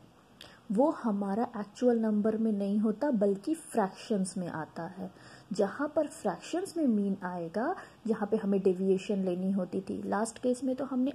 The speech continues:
actual mean को consider करके deviation ले लिया था। इस case में क्या है, shortcut method में,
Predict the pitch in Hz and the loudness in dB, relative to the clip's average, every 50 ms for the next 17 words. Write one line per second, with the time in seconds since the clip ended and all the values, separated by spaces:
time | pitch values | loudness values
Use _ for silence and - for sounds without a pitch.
0 | - 254 247 - - 269 277 277 269 262 262 262 262 262 277 262 269 269 254 247 | -4 -6 -6 -6 -2 0 0 0 2 2 2 2 2 0 -2 -2 -2 -2 -2 0
1 | 269 254 262 262 262 269 254 254 277 240 262 247 247 269 262 247 - 311 320 320 | 0 0 0 0 0 0 -2 -2 -2 -2 -2 0 -2 -2 -4 -4 -6 -4 -4 -2
2 | 330 349 339 339 330 320 311 302 - 294 285 294 - - - - - - - - | 0 0 2 2 2 0 0 -2 -4 -4 -6 -6 -6 -12 -18 -18 -18 -20 -20 -20
3 | - - - 240 254 - - - 269 247 233 - 240 220 202 - 208 190 180 175 | -10 -4 -2 -2 -2 -2 -2 0 0 0 0 0 -2 -2 -2 0 -2 -2 -2 0
4 | 202 220 240 262 254 - 226 202 190 196 - 208 190 - 190 180 175 - 214 196 | 0 0 0 0 -2 -2 -4 -4 -4 -2 -2 -4 -2 -2 -2 -4 -4 -2 -2 -2
5 | 185 190 190 233 302 427 | -2 0 0 -2 -2 -2